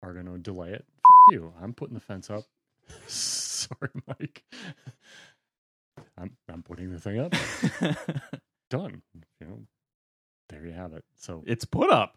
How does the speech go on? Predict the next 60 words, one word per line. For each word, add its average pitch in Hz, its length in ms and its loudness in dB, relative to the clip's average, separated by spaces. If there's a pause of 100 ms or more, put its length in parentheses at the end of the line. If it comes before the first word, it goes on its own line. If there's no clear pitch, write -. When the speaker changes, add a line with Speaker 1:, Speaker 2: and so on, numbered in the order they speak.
Speaker 1:
it's 120 180 0
up. 147 280 0 (200)
It's 107 180 -10
up. 127 120 -12
These - 160 -8
guys 175 200 -4
did 117 140 -4
a - 40 -20
fantastic 117 580 -8
job. 143 220 -12
Shout - 160 0
Speaker 2:
Well, 269 160 10
Speaker 1:
out 277 40 4
Speaker 2:
what 226 140 6
Speaker 1:
to 196 60 -4
Speaker 2:
we 208 120 4
want 180 260 4
you 214 80 4
to 208 120 4
do 202 180 6
now 131 300 6
is 120 220 0
take 107 180 -2
it 185 120 -2
down, 107 280 -2 (380)
and 107 300 0
then 101 400 -2
we'll 113 160 6
Speaker 1:
Mm-hmm. - 40 2
Speaker 2:
prove 214 220 6
it, 233 240 0
and 147 140 6
then 143 100 6
you 147 60 4
can 147 100 -2
put 165 100 2
it 165 60 -2
back 240 160 0
up 392 100 0
again. - 220 -14 (260)
Speaker 1:
Uh, 117 60 -12 (240)
Lance, 113 280 -2
so 104 300 0
in, 117 340 -2
if 113 120 -2
you're 120 140 4
in 131 120 4
the 123 200 4
Atlanta 120 400 0
area, 117 180 0
Shambly 110 380 -6
Fence 90 280 -10
Company, 78 420 -16
they 82 100 -18
did 82 200 -14
an 80 300 -16
outstanding, 90 960 -6
Speaker 2:
<laughs> - 80 -8
Speaker 1:
outstanding 98 640 -6
job. 80 340 -16